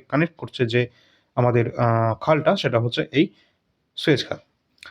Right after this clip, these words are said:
এবার এখান থেকে কিন্তু গুরুত্বপূর্ণ কোশ্চেনগুলো আমাদের বারবার আসবে, ঠিক আছে? তো আমরা পরবর্তী কোশ্চেনগুলো দেখে নিই। এগুলো তোমাদের কিন্তু রিভিশনের জন্য কোশ্চেন এবং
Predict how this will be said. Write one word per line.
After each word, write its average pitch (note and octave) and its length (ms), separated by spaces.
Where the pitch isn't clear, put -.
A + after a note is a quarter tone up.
এবার E3 200
এখান E3 160
থেকে G3 160
কিন্তু G#3 200
গুরুত্বপূর্ণ D3+ 440
কোশ্চেনগুলো C#3+ 420
আমাদের D3 240
বারবার A#2+ 280
আসবে, - 220
ঠিক E3 140
আছে? - 120
তো - 120
আমরা D3 120
পরবর্তী D3+ 380
কোশ্চেনগুলো D#3+ 420
দেখে D3 160
নিই। G3+ 140
এগুলো C#3+ 200
তোমাদের C#3+ 260
কিন্তু E3 120
রিভিশনের D3 380
জন্য D3+ 200
কোশ্চেন D3+ 260
এবং C3 100